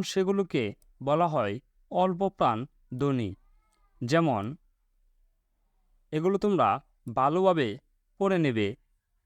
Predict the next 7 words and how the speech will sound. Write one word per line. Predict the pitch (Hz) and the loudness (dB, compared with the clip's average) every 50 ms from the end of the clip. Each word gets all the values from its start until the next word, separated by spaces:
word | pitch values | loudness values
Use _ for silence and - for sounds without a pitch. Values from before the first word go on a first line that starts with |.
| _ - 127 | _ -8 -4
মহাপ্রাণ | 131 156 175 190 214 202 202 208 202 202 202 | -2 0 2 0 0 0 0 0 0 0 2
ব্যঞ্জন | 196 196 196 190 165 147 113 98 98 156 - _ _ _ _ _ _ _ _ _ _ _ _ _ _ _ _ _ _ - | 0 0 0 0 0 0 -2 -2 -6 -10 -16 _ _ _ _ _ _ _ _ _ _ _ _ _ _ _ _ _ _ -8
যেসব | 127 139 165 156 - 226 220 190 160 | -4 -4 -2 -2 -2 -2 -4 -4 -2
ধ্বনি | 127 143 147 139 123 107 107 135 _ _ - | -2 -2 0 0 0 -2 -4 -6 _ _ -6
উচ্চারণের | - 196 196 - - 220 214 214 214 220 214 - | -6 -6 -4 -2 -2 0 0 0 0 0 -2 -2
সময় | - - 175 170 147 120 104 101 120 - _ _ _ _ _ _ _ _ _ _ _ _ _ _ _ - _ _ _ _ _ _ | -4 -4 -4 -2 -2 -2 -4 -6 -8 -10 _ _ _ _ _ _ _ _ _ _ _ _ _ _ _ -20 _ _ _ _ _ _
ফুসফুস | - 196 226 214 - - - 220 226 | -2 -2 -2 -2 -4 -6 -4 -2 -2